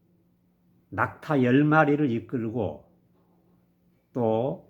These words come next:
많은 보물과 폐물을 준비해서 머나먼 저 하란 땅에까지 가게 됩니다.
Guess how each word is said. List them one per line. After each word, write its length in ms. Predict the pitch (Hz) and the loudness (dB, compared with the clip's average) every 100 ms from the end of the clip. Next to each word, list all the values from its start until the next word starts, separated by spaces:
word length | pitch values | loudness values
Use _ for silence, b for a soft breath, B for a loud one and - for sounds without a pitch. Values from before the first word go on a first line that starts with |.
| - _ _ _ _ _ _ _ _ | -20 _ _ _ _ _ _ _ _
많은 560 | 98 113 139 131 110 | 2 4 4 2 -2
보물과 640 | 104 147 147 139 123 127 - | -2 0 2 0 0 -2 -2
폐물을 680 | 202 196 175 139 107 95 - _ _ _ _ _ _ _ | -4 -2 -2 -2 -2 -6 -12 _ _ _ _ _ _ _
준비해서 1000 | - 135 127 117 107 104 107 92 98 151 - _ _ _ _ _ _ _ | -6 -4 -2 0 0 -2 -4 -4 -6 -10 -18 _ _ _ _ _ _ _
머나먼 800 | 113 143 160 156 147 143 117 82 - _ _ _ _ _ _ _ _ _ _ - | 4 6 6 4 2 2 0 -4 -14 _ _ _ _ _ _ _ _ _ _ -8
저 160 | 123 | -6
하란 440 | 117 - 180 165 - | -4 -2 -2 -2 -2
땅에까지 760 | 131 113 104 110 104 135 143 | -2 -2 -4 -4 -4 -4 -8
가게 560 | - 110 107 95 90 98 | -8 -6 -4 -2 -4 -8
됩니다. 460 | 101 90 90 95 | -10 -10 -12 -16